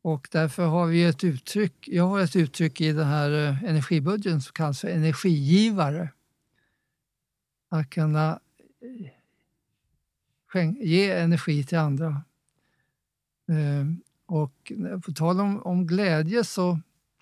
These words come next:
hade man i sista, igår i den här, eh,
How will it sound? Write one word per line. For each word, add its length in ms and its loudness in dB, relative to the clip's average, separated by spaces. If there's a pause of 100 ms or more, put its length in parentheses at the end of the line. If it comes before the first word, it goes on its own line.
(1080)
hade 320 -2
man 220 2
i 140 2
sista, 640 0 (1300)
igår 580 -2
i 120 0
den 200 -2
här, 240 0
eh, 260 0